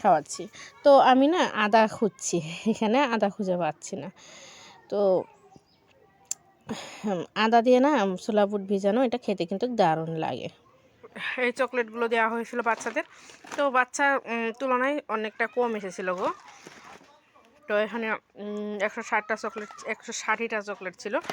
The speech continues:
তো বেশিগুলো দেওয়া হয়েছে। এই কটা আমার মেয়ের জন্য রাখা হয়েছে। বাচ্চাই এসে নেই আজকে, অল্প কয়টা বাচ্চা এসেছে। মাদ্রাসার বাচ্চাগুলো সবাই মনে হয় স্কুলে চলে গেছে, তো সেই জন্য।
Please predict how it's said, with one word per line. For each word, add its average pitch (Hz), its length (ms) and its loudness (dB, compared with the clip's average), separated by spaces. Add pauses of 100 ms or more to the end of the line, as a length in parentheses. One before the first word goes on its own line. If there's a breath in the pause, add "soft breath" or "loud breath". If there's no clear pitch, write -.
(520 loud breath)
তো 294 80 -2
বেশিগুলো 277 360 -2
দেওয়া 240 180 2
হয়েছে। 240 200 -2
এই - 100 -2
কটা 214 140 -2
আমার 202 140 -2
মেয়ের 202 200 -6
জন্য 202 160 -6
রাখা 196 260 -2
হয়েছে। 196 320 -10 (180)
বাচ্চাই 254 400 0
এসে 202 200 -8
নেই 180 100 -12
আজকে, 175 280 -10
অল্প 180 320 -6
কয়টা 175 220 -6
বাচ্চা 175 260 -8
এসেছে। 175 300 -12 (440 loud breath)
মাদ্রাসার 202 460 -2
বাচ্চাগুলো 196 480 -4
সবাই 180 320 -6
মনে 185 160 -10
হয় 180 180 -8
স্কুলে 175 260 -14
চলে 175 220 -12
গেছে, 185 160 -16
তো 233 140 -14
সেই 180 200 -18
জন্য। 151 200 -18